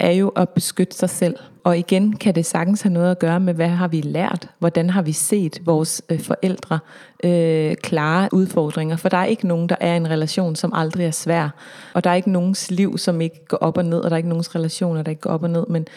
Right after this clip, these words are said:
men hvis vi ligesom har været vant til at se vores forældre løse det med tavshed, eller selv har oplevet nogle gange at, at prøve at stille os ud og være risikovillige og åbne armene op, og så den anden ikke kom.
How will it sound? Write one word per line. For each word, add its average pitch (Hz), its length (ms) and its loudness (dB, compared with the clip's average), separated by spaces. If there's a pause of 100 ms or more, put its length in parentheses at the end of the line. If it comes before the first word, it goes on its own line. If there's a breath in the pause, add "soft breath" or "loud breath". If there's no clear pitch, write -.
(240 loud breath)
men 185 120 -2
hvis 180 180 -2
vi 202 40 2
ligesom 214 280 4
har 208 140 2
været 170 240 2
vant 196 240 0
til 185 280 2
at 180 180 0
se 196 220 2
vores 160 280 2
forældre 175 400 0
løse 180 380 2
det 180 100 0
med 165 100 -2
tavshed, 170 540 -2 (340)
eller 160 340 2 (500 loud breath)
selv - 320 2
har 190 200 2
oplevet 180 520 4
nogle 170 180 2
gange 165 400 2
at, 151 220 2
at - 80 -2
prøve 180 300 2
at 185 80 0
stille 185 260 2
os 170 160 0
ud 202 120 4
og 170 100 0
være 175 120 2
risikovillige 170 800 2
og - 100 4
åbne 165 180 2
armene 190 360 2
op, 180 260 0
og 170 100 2
så 190 100 2
den 180 120 2
anden 175 200 2
ikke 196 140 -2
kom. - 200 -2